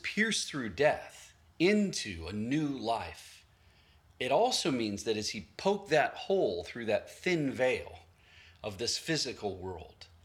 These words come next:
it means now that heaven is breaking backward into this world. I-, it's not just that he shows a way into heaven, but now he's made a way for heaven to come to earth. And that's what's being expressed in this moment.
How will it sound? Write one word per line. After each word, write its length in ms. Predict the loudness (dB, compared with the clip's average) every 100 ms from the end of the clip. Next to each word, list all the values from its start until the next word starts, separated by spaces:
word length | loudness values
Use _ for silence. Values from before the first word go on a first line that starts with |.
| _ -20 _ -2
it 140 | 0
means 260 | 2 0 0
now 200 | 2 2
that 160 | 0
heaven 600 | -2 0 2 2 0 -2 -6
is 140 | -6
breaking 600 | -6 0 0 0 -6 -6 -6 4
backward 680 | 4 4 -6 -6 -6 -6 -2
into 300 | 0 0 -2
this 320 | -2 -2 -6
world. 280 | -16 -18 -20 -20 _ _ _ _ -20 _ -20 -20 _
I-, 60 | 2
it's 300 | 4 2 4
not 180 | 2
just 220 | 2 0 0
that 80 |
he 80 | 0
shows 460 | 0 2 2 2 0
a 60 |
way 260 | 0 2 0
into 200 | -2 -6
heaven, 420 | 2 2 2 -6 -10 -20 -2
but 140 | 2
now 280 | 4 2 2
he's 160 | -2 0
made 200 | 0 0
a 40 |
way 180 | 0 -2
for 180 | -2 -6
heaven 500 | 2 2 2 -4 -6 -14 -20 -4
to 120 | -2
come 260 | 2 0 0
to 120 | -2
earth. 480 | 0 0 -2 -16 -20 _ _ _ -10
And 160 | -4 2
that's 280 | 2 2 -2
what's 180 | -4 -2
being 360 | -4 -2 -4
expressed 640 | -6 -6 -6 0 0 0 -2
in 100 | -4
this 180 | -4 -4
moment. 280 | -4 -6